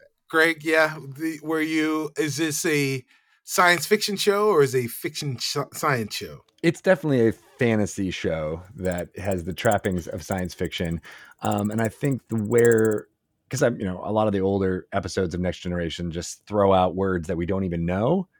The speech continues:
Speaker 2: And
Speaker 1: Right.
Speaker 2: that is enough for me t-, to think that it's plausible. And I think the problem with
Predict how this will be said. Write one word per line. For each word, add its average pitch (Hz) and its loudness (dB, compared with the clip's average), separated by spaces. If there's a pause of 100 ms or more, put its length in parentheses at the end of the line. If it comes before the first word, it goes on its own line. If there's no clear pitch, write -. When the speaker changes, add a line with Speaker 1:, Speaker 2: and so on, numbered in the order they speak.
(260)
Speaker 2:
And 95 2
Speaker 1:
Right. 78 -10
Speaker 2:
that 110 4
is 110 0
enough 107 4
for - -2
me 101 2
t-, - -16 (420)
to 110 -2
think 104 -4
that 95 0
it's - -8
plausible. 90 -2 (360)
And - -6
I 95 -2
think 135 -2
the - -2
problem 123 2
with 92 2